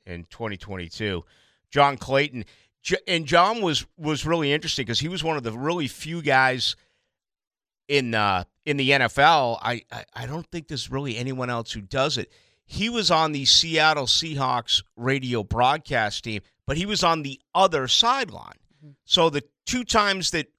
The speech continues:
Speaker 1: we met with Seattle, including when they went into the stands here and had the big fight, Clayton was on the Jaguars sideline 'cause he did the opposing. So I was right next to him, but,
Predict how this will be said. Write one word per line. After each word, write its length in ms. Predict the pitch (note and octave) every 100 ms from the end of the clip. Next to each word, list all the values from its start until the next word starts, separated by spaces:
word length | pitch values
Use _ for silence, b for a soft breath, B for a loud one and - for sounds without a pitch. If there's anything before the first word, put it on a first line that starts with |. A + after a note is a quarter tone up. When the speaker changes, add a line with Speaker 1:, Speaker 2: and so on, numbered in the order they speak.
| _
Speaker 1:
we 220 | D3 F3+
met 340 | E3 D#3 C#3+ _ _
with 180 | C#3 B2
Seattle, 520 | - C#3 D#3 F#3 D3+
including 420 | C3+ E3+ D#3+ C#3+
when 240 | D3 B2+ - _ -
they 120 | C#3
went 200 | C#3+ D3
into 160 | C#3+
the 100 | C3+
stands 460 | B2 - D3+ D#3+ D#3
here 120 | D#3
and 120 | C#3+
had 140 | C#3+ C3+
the 60 |
big 220 | B2 B2 A#2+
fight, 460 | - G#3+ G#3 D3 _ _ _ _ _ _ -
Clayton 840 | - E3+ G3 A3+ - D3 C#3 C#3+ - _ _
was 200 | D#3 D3+
on 200 | C#3 C3+
the 80 | D3
Jaguars 580 | A3+ G3+ C4+ F#3+ C3+
sideline 500 | - B2 G2+ F#2+ G#2+
'cause 140 | A2+ B2+
he 120 | D3+
did 280 | C#3+ D3 C3
the 160 | C3+
opposing. 1040 | B2 - - F#3+ G3+ G#3+ G3+ C3 F#2+ G2 F#2+ _ _ _ _
So 140 | - E3+
I 120 | G#3
was 180 | A3 D#3+
right 200 | F3 D#3+
next 320 | F#3+ A#3 -
to 80 | D#3+
him, 80 |
but, 160 | A#2 D3